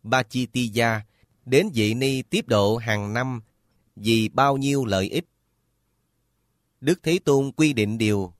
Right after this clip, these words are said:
Ba Chi Ti Gia đến vị ni tiếp độ hàng năm vì mười lợi ích,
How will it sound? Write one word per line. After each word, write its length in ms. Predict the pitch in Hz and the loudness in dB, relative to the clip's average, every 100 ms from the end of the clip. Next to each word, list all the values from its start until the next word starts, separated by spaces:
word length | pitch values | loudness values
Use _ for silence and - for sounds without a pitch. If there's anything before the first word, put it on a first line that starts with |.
| _ | _
Ba 200 | 110 127 | -4 -2
Chi 240 | 120 127 123 | -2 -4 -4
Ti 220 | 127 120 | -2 -2
Gia 340 | 107 117 110 107 _ _ _ | 0 0 -2 -6 _ _ _
đến 240 | 127 165 208 | 0 2 2
vị 200 | 113 107 | 0 0
ni 280 | 123 135 131 | 0 -2 -4
tiếp 260 | - 220 | -4 -4
độ 300 | - 104 101 | 0 2 2
hàng 360 | 117 113 104 104 | 0 -2 -4 -4
năm 280 | 120 131 113 _ _ _ _ _ | -4 -4 -8 _ _ _ _ _
vì 280 | 107 117 110 | -2 0 0
mười 300 | 107 110 101 | 0 0 0
lợi 220 | 98 98 | 0 -2
ích, 140 | 139 | -4